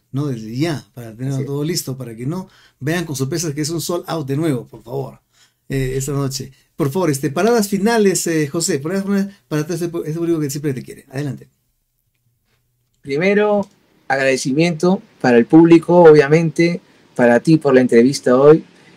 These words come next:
Speaker 2: y a la música, porque es la que nos ha conducido en todo nivel. Yo creo que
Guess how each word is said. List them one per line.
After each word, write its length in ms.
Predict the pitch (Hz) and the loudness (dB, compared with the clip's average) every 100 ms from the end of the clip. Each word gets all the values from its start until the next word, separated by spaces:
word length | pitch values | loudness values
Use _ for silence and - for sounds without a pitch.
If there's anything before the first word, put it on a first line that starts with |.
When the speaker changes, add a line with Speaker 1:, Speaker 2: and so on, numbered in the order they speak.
| _ _ | _ _
Speaker 2:
y 120 | 127 | 4
a 60 | 131 | 4
la 120 | 165 | 6
música, 420 | 185 180 151 120 | 4 4 2 2
porque 400 | 113 117 - 131 | 2 0 6 6
es 160 | 143 - | 6 4
la 160 | 151 | 4
que 100 | 147 | 6
nos 140 | 147 143 | 2 2
ha 80 | 151 | 2
conducido 760 | 147 135 127 - 175 175 170 - _ _ _ - | 2 0 -2 0 2 4 4 0 _ _ _ -2
en 180 | 139 - | -2 4
todo 260 | 196 185 | 6 6
nivel. 300 | 151 131 98 - _ _ _ _ _ - | 4 2 0 -4 _ _ _ _ _ 2
Yo 180 | 156 | 4
creo 260 | 160 185 175 | 6 4 6
que 340 | 156 147 143 | 6 6 4